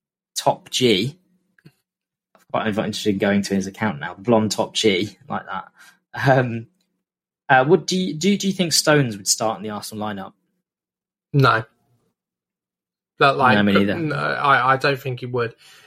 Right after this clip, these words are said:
Speaker 2: Uh, if he was left-footed, yeah.
Speaker 1: I don't think anywhere near it.
Speaker 2: But,
Speaker 1: Yeah.
Speaker 2: but no, I don't.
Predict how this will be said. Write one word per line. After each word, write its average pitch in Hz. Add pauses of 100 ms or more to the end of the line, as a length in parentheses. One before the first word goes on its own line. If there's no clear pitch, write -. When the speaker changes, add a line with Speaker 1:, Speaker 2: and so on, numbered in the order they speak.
(260)
Speaker 2:
Uh, 160 (440)
if 156
he 226
was 196
left-footed, 135
yeah. 117 (220)
Speaker 1:
I 147
don't 165
think 127
anywhere 110
near 143
it. 95 (320)
Speaker 2:
But, 131
Speaker 1:
Yeah. 101
Speaker 2:
but 127
no, 123
I 123
don't. 131